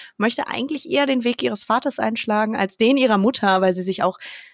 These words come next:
wie du schon beschrieben hast, körperlich gar nicht in der Lage dazu fühlt, ähm, auf so einem Drachen zu reiten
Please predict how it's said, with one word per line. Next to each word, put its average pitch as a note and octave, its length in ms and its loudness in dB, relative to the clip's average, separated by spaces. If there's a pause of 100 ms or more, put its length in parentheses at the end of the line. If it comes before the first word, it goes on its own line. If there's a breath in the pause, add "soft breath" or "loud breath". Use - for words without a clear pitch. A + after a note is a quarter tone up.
(160 loud breath)
wie G3+ 100 -2
du G3 100 2
schon G3 200 0
beschrieben G#3+ 320 0
hast, G3 160 -2
körperlich E3 460 -2
gar D3 140 0
nicht E3 180 -8
in E3+ 80 -6
der D3+ 80 -4
Lage E3+ 260 -4
dazu E3 260 -4
fühlt, D#3+ 520 -8
ähm, E3 300 -6
auf - 140 -16
so E3 100 -4
einem D#3+ 100 -10
Drachen - 340 -2
zu - 160 -4
reiten E3+ 600 -4